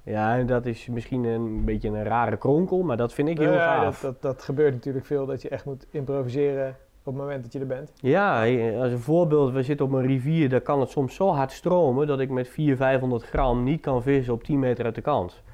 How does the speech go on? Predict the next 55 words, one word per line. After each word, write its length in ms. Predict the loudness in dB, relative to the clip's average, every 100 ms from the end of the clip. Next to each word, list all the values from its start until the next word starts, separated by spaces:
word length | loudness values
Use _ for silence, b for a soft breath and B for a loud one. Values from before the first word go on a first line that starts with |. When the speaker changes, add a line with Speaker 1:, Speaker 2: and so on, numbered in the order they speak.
| b b -6
Speaker 2:
Ja. 80 |
Speaker 1:
Eh, 220 | -2 0 2
en 60 |
daar 100 | 0
k-, 200 | 0 -2 0
was 160 | -2
ik 60 | 0
nu 180 | 2 4
in 60 |
het 100 | 2
najaar 460 | 2 2 2 2 0
en 60 | 0
dan 100 | -4
stroomt 360 | -2 0 0
het 100 | -2
bijna 200 | -2 0
niet, 200 | 0 -2
vis 120 | -4
ik 80 | -6
met 160 | -6 -4
tachtig 300 | -6 -6 -8
gram 280 | -4 -4 -4
in 80 |
het 80 | -6
midden 260 | -4 -4 -4
van 160 | -6 -6
de 80 |
rivier. 220 | -8 -8 -4
Speaker 2:
Ja, 40 |
zo, 140 | -2 0
Speaker 1:
Dat 100 | 0
geeft 300 | 0 0 0
een, 60 |
Speaker 2:
zo 160 | 0 0
Speaker 1:
een, 120 | -2 -2
een 100 | -4
Speaker 2:
die 120 | -2
omstandigheden 580 | -2 0 -2 -2 -2 0
Speaker 1:
Ja. 160 | 0 0
Speaker 2:
die 80 | 0
zo, 300 | 0 0 0
eh, 80 | -2
worden 180 | -2 -6
aangepast. 340 | -8 -8 -8
En, 160 | -8 -8
en 80 | -2
is 120 | 0
er 120 | 2
dan 180 | 0 0
voor 100 | 0
jou, 280 | 0 0 -2
is 120 | -2
er 140 | -4
alleen 320 | -2 -2 -2 -4
een 180 | -10